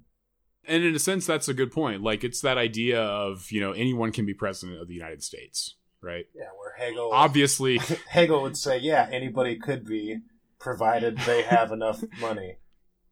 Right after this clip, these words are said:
Speaker 1: Right. Yeah. So, um, but basically, you know, this is kind of a stupid thing, right? Because we all know that objective reality exists outside of our consciousness. Um,
Speaker 2: I don't know about that.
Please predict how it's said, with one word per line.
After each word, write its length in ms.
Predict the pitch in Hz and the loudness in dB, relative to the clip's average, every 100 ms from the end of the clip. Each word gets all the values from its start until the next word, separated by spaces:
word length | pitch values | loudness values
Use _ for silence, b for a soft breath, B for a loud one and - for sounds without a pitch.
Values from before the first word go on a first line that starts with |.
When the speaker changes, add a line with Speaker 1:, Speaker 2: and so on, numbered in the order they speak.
| _ _ _ _ | _ _ _ _
Speaker 1:
Right. 240 | 95 80 - _ _ _ _ _ _ | -10 -10 -10 _ _ _ _ _ _
Yeah. 220 | - 85 - _ _ _ _ _ _ - | -2 -2 -2 _ _ _ _ _ _ -6
So, 440 | - 127 120 107 | 4 6 6 4
um, 480 | 107 101 92 90 90 _ _ _ _ - | 2 2 0 -6 -10 _ _ _ _ -8
but 300 | 127 143 131 - _ _ _ _ 135 | 2 4 4 -4 _ _ _ _ 0
basically, 680 | 180 220 165 160 143 123 - _ | 2 4 0 0 0 -2 -6 _
you 120 | 143 | -2
know, 320 | 131 117 104 - 120 | 0 0 -4 -10 -4
this 240 | 135 175 | 0 2
is 100 | 147 | 2
kind 200 | 147 135 | 2 2
of 100 | 120 | 2
a 60 | 107 | -2
stupid 480 | - 127 113 95 - | -2 -2 -2 -6 -8
thing, 260 | 80 - - | -18 -18 -14
right? 360 | 104 104 107 | -8 -8 -8
Because 360 | 113 117 139 117 | -8 -2 0 0
we 100 | 127 | 2
all 200 | 147 147 | 4 4
know 320 | 131 123 120 | 4 0 0
that 240 | 113 104 101 - | 0 -4 -4 -8
objective 560 | 113 107 120 - 113 | -8 -2 -2 -2 -6
reality 540 | 92 101 101 101 95 90 | -4 -2 0 -2 -4 -8
exists 580 | 87 90 95 - - - | -8 -8 -6 -6 -6 -4
outside 400 | 92 90 95 85 | -4 -4 -4 -6
of 60 | |
our 80 | 80 | -8
consciousness. 840 | 78 92 85 - - - - - - _ _ _ _ - | -10 -8 -10 -8 -10 -10 -8 -8 -8 _ _ _ _ -10
Um, 320 | 92 92 92 | -4 -2 -2
Speaker 2:
I 100 | 87 | -4
don't 100 | 90 | -6
know 120 | 131 123 | -8 -8
about 280 | 117 104 | -6 -6
that. 380 | - 101 92 - | -8 -10 -10 -14